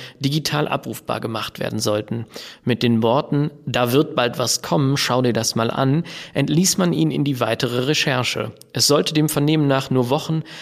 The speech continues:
ach, was sage ich, im schlimmsten Fall Monate dauern, bis das drängende Thema umgesetzt werden würde.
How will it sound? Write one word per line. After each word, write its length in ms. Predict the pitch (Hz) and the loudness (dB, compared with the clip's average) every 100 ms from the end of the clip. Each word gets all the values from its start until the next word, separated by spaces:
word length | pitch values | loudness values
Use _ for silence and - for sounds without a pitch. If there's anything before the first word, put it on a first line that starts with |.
| - - | -18 -8
ach, 160 | 127 - | -6 -2
was 160 | 123 | 0
sage 240 | 123 120 123 | 2 0 0
ich, 60 | |
im 100 | 127 | 0
schlimmsten 420 | - 143 156 - | 0 2 2 0
Fall 220 | 131 127 131 | 0 2 4
Monate 500 | 135 196 196 127 110 | 6 6 4 2 0
dauern, 380 | 107 113 127 | 0 2 0
bis 160 | 123 123 | 0 0
das 200 | 123 - | -2 -2
drängende 560 | 120 123 175 185 170 165 | -2 2 4 4 2 0
Thema 360 | - 113 110 | -2 0 0
umgesetzt 720 | 131 - 190 123 - - - | 0 4 6 4 0 -6 -10
werden 320 | - - 113 127 | -10 -10 -10 -6
würde. 340 | 131 131 123 | -6 -6 -12